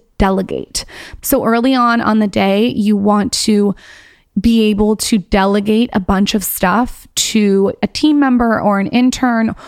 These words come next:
or, you know, your business partner. You just want to shoot off a lot of different things that need to get done so you can simultaneously be working on the business, not in it. And, and I find that what I like to do is I have my team members text me at nine fifteen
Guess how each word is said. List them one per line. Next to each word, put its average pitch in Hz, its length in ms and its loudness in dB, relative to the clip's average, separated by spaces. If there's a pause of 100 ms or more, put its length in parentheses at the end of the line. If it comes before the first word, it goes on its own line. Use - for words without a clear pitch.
(160)
or, 208 460 2
you 208 160 2
know, 196 120 2
your 196 160 2
business 269 380 2
partner. 226 460 0
You 220 180 2
just 220 240 -2
want 233 180 2
to 214 60 2
shoot 214 400 0
off 190 260 0
a - 60 -2
lot 202 240 2
of 196 80 -2
different 196 320 -2
things 196 280 0
that 226 120 0
need 196 200 0
to 202 100 -4
get 190 200 -2
done 202 220 2
so 233 160 -2
you 208 180 0
can 208 200 0
simultaneously 202 880 0
be 240 160 0
working 190 320 -2
on 156 160 0
the 202 80 0
business, 214 400 0
not 190 280 0
in 175 140 0
it. - 240 -8 (480)
And, 214 180 2
and 214 240 2
I 214 80 2
find 226 440 0
that 202 180 0
what 202 160 2
I 196 140 2
like 220 240 -2
to 254 100 0
do 240 240 2
is 208 140 -2
I 202 180 0
have 196 340 0
my 196 220 2
team 196 320 0
members 214 500 0
text - 460 -4
me 240 220 2
at - 140 -6
nine 196 280 2
fifteen 196 500 -2